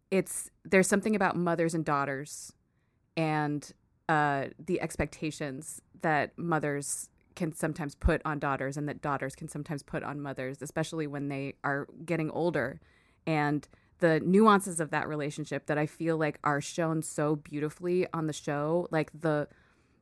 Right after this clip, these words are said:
I mean, that episode, Dark Page, like, I talked about that episode with my sister on this show, and we both were just, like, weeping the whole time, you know?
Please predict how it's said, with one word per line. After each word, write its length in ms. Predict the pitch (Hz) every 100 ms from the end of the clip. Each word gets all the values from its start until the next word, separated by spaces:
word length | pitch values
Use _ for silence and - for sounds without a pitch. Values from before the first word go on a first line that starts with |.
| _
I 60 | 202
mean, 240 | 185 165 -
that 180 | - 180
episode, 340 | 180 - 190
Dark 200 | 190 175
Page, 600 | - 202 165 127 - - -
like, 340 | 175 160 - _ - - _ _
I 120 | 175
talked 300 | 165 175 165
about 180 | 165 160
that 120 | 170
episode 280 | 160 175 170
with 100 | -
my 100 | 165
sister 640 | - 262 247 170 98 156 - _ _ _
on 180 | 190 165
this 180 | 151 -
show, 380 | 135 104 - - _ _ _
and 400 | 175 156 151 - -
we 220 | 156 185
both 340 | 156 160 160 -
were 100 | 165
just, 200 | 160 156
like, 120 | 156 156
weeping 380 | 185 285 160 139
the 80 |
whole 180 | 165 151
time, 420 | 139 139 123 127 -
you 120 | 180
know? 260 | 180 170